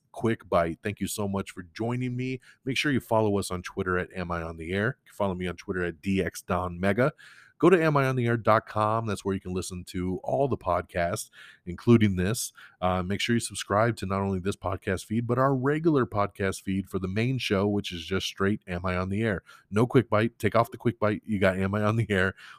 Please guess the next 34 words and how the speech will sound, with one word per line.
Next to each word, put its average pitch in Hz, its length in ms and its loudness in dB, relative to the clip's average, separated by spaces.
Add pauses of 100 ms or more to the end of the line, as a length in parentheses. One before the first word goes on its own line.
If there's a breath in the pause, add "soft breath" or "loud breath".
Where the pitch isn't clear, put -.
which 95 140 -4
is 90 120 -6
your 92 100 2
weekly 107 380 2
one-stop 98 480 -2
shop 98 280 -4
for 85 120 -4
all 92 240 2
the 95 80 0
latest 92 340 -2
and 92 80 -8
greatest 90 420 -2
in 95 120 -4
all 151 420 4
of 98 100 0
entertainment 90 520 -4
news, 85 340 -6 (440 loud breath)
uh, 85 180 -2
television, 101 480 2
movies, 92 320 0
reviews. 95 520 2 (140)
Check - 320 -4
it, - 160 -8
check - 260 -4
it 85 160 -8
out. 85 220 -2
Make 87 80 -6
sure - 160 -4
you 90 40 -2
subscribe 92 420 0
and 85 80 -4
listen 87 300 -6
to 101 160 -4
both. 92 500 0